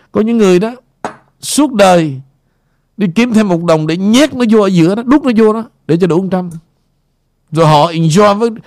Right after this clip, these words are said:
trong bóng đêm, từng đêm họ nhìn, họ ngắm từ trên xuống dưới là một thùng tiền. Nó có những bệnh đam mê rất là kỳ quặc, rất là kỳ quặc, mà đó là chuyện có thật.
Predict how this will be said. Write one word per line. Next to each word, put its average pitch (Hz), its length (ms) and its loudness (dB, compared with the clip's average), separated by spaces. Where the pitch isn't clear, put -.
trong 196 160 -2
bóng 226 180 -2
đêm, 196 260 -2
từng 160 140 -2
đêm 180 180 -4
họ 156 60 -2
nhìn, 160 240 -4
họ 151 60 -2
ngắm 226 380 -6
từ 196 180 4
trên 196 220 -2
xuống 214 200 -2
dưới 247 100 -2
là 208 60 -2
một 151 120 -4
thùng 151 200 -4
tiền. 131 300 -4
Nó 233 100 -4
có 254 60 0
những 247 220 -4
bệnh 170 260 -4
đam 196 280 -2
mê 214 180 2
rất 254 160 -2
là 294 80 0
kỳ 208 240 2
quặc, 180 280 0
rất 240 140 -2
là 214 120 -2
kỳ 147 100 -2
quặc, 95 220 -8
mà 131 140 -2
đó 180 100 2
là 180 80 0
chuyện 139 240 -6
có 196 80 -2
thật. 165 260 0